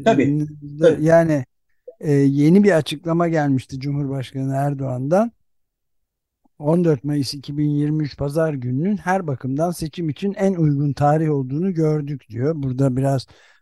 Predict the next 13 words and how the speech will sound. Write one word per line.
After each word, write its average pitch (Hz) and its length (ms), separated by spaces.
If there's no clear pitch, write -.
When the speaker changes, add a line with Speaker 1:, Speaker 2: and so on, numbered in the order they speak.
Speaker 2:
royal 143 600
bir 117 180
biz 127 340
kullanıyor 110 560
herhalde 110 500
tek 120 260
kişi - 340
olarak. 117 500
Gördük 123 480
derken 127 280
Speaker 1:
Tabii. 120 160
Speaker 2:
kendisini 123 520
kastediyor. 113 640